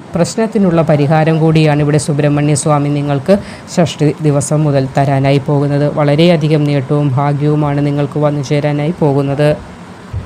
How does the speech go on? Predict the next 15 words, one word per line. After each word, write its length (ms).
അപ്പോൾ 200
ഇന്നത്തെ 380
അധ്യായത്തിൽ 640
പറഞ്ഞ 260
ആളുകളൊക്കെ 720
സുബ്രഹ്മണ്യ 480
ക്ഷേത്ര 340
ദർശനം 380
നടത്താനായിട്ട് 640
പ്രത്യേകം 460
ശ്രദ്ധിക്കേണ്ടതാണ്. 880
ഭഗവാന്റെ 580
അനുഗ്രഹം 520
നേടുക. 360
അഥവാ 320